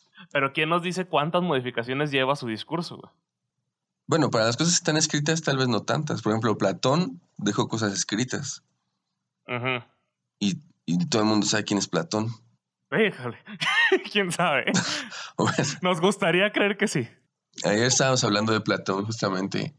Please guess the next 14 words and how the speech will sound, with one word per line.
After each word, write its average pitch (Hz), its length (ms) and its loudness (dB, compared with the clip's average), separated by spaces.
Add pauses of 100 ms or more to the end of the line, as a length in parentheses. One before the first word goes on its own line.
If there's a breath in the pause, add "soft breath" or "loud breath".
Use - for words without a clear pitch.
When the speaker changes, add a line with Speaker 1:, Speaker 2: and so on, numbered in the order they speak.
(120)
Speaker 2:
y 101 220 2
está - 460 -2
el 107 180 4
odio 127 260 4
que 139 80 0
le 107 120 2
tenía 104 240 2
Platón 120 280 2
a 120 60 4
los 104 160 0
poetas. 107 580 -2 (720)
Pero 110 140 0
en 107 80 0
realidad 120 180 6